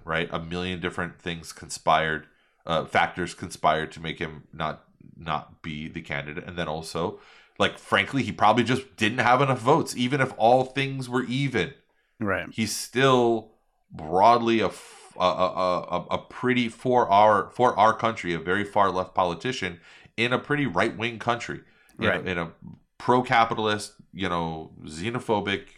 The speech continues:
Speaker 1: bitter, angry, conservative country, uh, in, in, in, in empire. He was some, speaking a language that's incompatible with empire, and we are the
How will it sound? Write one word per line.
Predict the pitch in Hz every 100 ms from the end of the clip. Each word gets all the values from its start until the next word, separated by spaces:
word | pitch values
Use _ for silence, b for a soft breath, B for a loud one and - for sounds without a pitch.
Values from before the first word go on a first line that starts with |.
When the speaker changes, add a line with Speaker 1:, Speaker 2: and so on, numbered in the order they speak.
| _ _ _ _ _ 80
Speaker 1:
bitter, | 107 107 110 110 110
angry, | 95 104 101 104 107
conservative | 95 - 87 - 90 85 82
country, | - 71 - 71 - - -
uh, | 101 95 92
in, | 95
in, | 90 90 87
in, | 90 90
in | 95 -
empire. | 87 - 73 - -
He | 95
was | 90 85
some, | 104 92
speaking | - 120 117 123
a | 123
language | 117 120 123 123 113 - b b b _
that's | 92 87 -
incompatible | 110 110 113 101 95 95 90
with | 87 80
empire, | 78 69 - - 64 b b b -
and | 98 90 85 80 82
we | 87 101
are | 98 98 98 92
the | 87 85 87